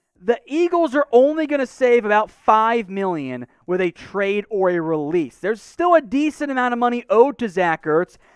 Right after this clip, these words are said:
that a different team would have to pay him, by the way. That's kind of an issue for Philadelphia. And oftentimes, folks, when, when there is a report that team is receiving trade calls about player,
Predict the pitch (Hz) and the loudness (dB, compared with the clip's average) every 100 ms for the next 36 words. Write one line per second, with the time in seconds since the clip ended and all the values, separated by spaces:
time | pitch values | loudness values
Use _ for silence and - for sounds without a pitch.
0 | - 233 214 147 262 - 262 190 254 269 | 0 0 0 0 0 0 -6 -6 -8 -4
1 | 247 220 220 220 - 302 320 190 131 117 | -2 -2 -2 -6 -4 -4 -2 -4 -6 -6
2 | 120 113 95 104 - _ - 277 330 - | -6 -6 -10 -14 -16 _ -10 -6 -6 -8
3 | - 330 359 330 294 - 339 330 - 196 | -8 -4 -4 -4 -6 -10 -10 -10 -10 -10
4 | 180 214 208 208 220 320 294 170 110 - | -8 -6 -2 0 4 4 2 -4 -12 -14
5 | _ - - 269 277 - 262 349 381 370 | _ -10 -2 -2 -2 2 6 6 6 -2
6 | 359 - 294 254 208 143 - 113 90 - | -6 -4 2 2 2 -4 -10 -14 -14 -16
7 | - _ _ _ _ 214 254 254 - _ | -20 _ _ _ _ 2 2 2 -10 _
8 | - 247 254 262 262 247 247 233 220 - | -6 -2 2 6 6 6 2 0 -2 -2
9 | 277 339 370 - 269 - _ _ _ _ | 4 6 6 6 4 4 _ _ _ _
10 | - 311 359 381 392 403 302 220 240 254 | -8 -4 -2 -4 -8 -6 -6 -4 -4 -4
11 | - 302 294 254 - - 302 339 - 294 | -2 -2 -2 -4 -8 2 2 2 0 4
12 | 311 311 269 226 262 262 - - 294 277 | 6 6 2 4 4 4 -2 0 4 6
13 | 170 151 | 4 0